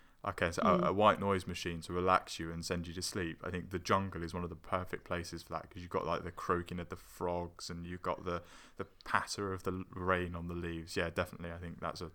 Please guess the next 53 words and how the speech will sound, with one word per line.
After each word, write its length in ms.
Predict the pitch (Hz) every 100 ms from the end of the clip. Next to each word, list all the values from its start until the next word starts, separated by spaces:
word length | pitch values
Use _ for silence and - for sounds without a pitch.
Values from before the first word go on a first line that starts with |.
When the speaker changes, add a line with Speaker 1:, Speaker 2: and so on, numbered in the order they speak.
| -
Speaker 1:
that's 220 | 101 95
a 40 |
Speaker 2:
Mm. 40 | 92
Speaker 1:
strong 340 | - 101 92
thing 200 | 87 90
in 80 | 85
favour 380 | 82 92 85 85
of 120 | 87
the 80 | 85
jungle. 420 | 87 85 82 82 - - - - - -
Speaker 2:
Agreed. 360 | 208 196 196 - - -
Speaker 1:
Good 140 | - 110
Speaker 2:
But 40 |
Speaker 1:
luck 140 | 113
Speaker 2:
what 100 | 254
I 80 | -
Speaker 1:
getting 120 | 104 -
any 80 |
Speaker 2:
don't 80 | -
Speaker 1:
sleep, 420 | - 160 95 - - - -
I, 220 | 98 92
I 60 | 95
have 140 | 101
to 80 | -
say. 300 | 95 95 101 - -
I 80 | 311
think 200 | 226 -
that 120 | -
one 220 | 120 127
benefit 340 | 117 117 107 -
of 100 | 107
going 180 | 107 95
to 100 | -
space 480 | - 123 98 -
is 80 | 95
that 140 | - 101
you're 100 | 104
probably 260 | 123 110
not 160 | 110 113
gonna 140 | 110
be 100 | 107
disturbed 640 | 104 98 - 120 92 95 101
when 80 |
you 80 | 95
need 160 | 98 92
a 40 |
nap. 360 | 95 98 82 - -
But 300 | 226 208 -
if 180 | 226 254
you're 180 | 139 127
in 60 | 123
the 80 |
jungle, 560 | 107 123 113 95 85 123